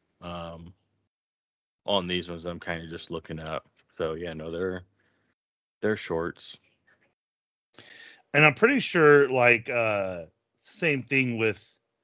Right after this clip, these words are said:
Speaker 2: like, the Olaf ones they do for Christmas. Those are shorts as well.
Speaker 1: Right. But I think those are more so like what you're talking about, more so in, like, that, that fifteen-ish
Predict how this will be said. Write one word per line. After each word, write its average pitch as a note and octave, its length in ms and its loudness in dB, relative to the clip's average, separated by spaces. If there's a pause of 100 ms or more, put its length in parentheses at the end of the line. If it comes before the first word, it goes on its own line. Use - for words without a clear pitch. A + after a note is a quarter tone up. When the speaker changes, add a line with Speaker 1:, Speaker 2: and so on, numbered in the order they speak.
(460)
Speaker 2:
like, A2+ 120 -8
the B2 80 -4
Olaf B2 500 6
ones A2+ 260 0
they G#2+ 80 0
do A2+ 220 2
for G2+ 180 -6
Christmas. G#2+ 460 -6
Those G2 100 -8
are G2+ 60 -6
shorts G#2 340 -2
as F2 80 -14
well. F#2 320 0 (880)
Speaker 1:
Right. F#2+ 460 -6 (460)
But A#2+ 100 6
I A#2+ 60 6
think A#2 300 -2
those G#2 340 0
are F2+ 240 -2
more F2+ 260 -4
so F2+ 260 -4
like E2+ 420 -10
what D#2+ 160 -4
you're F2 160 -8
talking F2 220 -8
about, E2+ 180 -8
more F2 180 -8
so F2 220 -8
in, F2 80 -8
like, E2 180 -12
that, - 280 -10 (720)
that D#2+ 240 -8 (420)
fifteen-ish F2 1200 -4